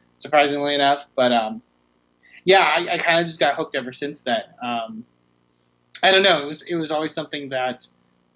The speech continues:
was on. I always, I watched Raw every week, you know, you know,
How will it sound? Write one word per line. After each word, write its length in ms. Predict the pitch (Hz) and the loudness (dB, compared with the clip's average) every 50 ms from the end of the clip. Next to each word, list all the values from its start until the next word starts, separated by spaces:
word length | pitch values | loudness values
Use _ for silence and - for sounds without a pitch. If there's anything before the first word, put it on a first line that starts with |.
| _ _ _ _ _ _ - - - - _ _ _ _ _ _ _ _ _ _ | _ _ _ _ _ _ -20 -20 -20 -20 _ _ _ _ _ _ _ _ _ _
was 180 | 160 147 143 | -6 -4 0
on. 300 | 139 135 143 151 151 147 | 2 2 4 4 2 2
I 140 | 131 131 139 | 4 6 6
always, 340 | 139 147 151 151 147 - - _ | 6 6 4 0 -6 -10 -10 _
I 100 | 139 139 | -2 -2
watched 320 | 139 139 139 135 - - - | 2 2 2 2 0 -2 0
Raw 180 | 135 135 143 | 2 4 4
every 240 | 147 147 139 139 139 | 4 2 0 -2 -4
week, 500 | 131 139 139 139 131 - _ - - - _ _ _ _ | -4 -4 -4 -4 -6 -8 _ -20 -20 -20 _ _ _ _
you 120 | 143 139 127 | -6 -2 0
know, 340 | 123 120 120 120 120 120 - _ - - _ _ _ _ _ _ _ _ | 0 0 0 0 -2 -4 -8 _ -20 -20 _ _ _ _ _ _ _ _
you 120 | 151 135 | -6 -4
know, 320 | 127 123 120 117 - - | -2 -2 -2 -2 -4 -8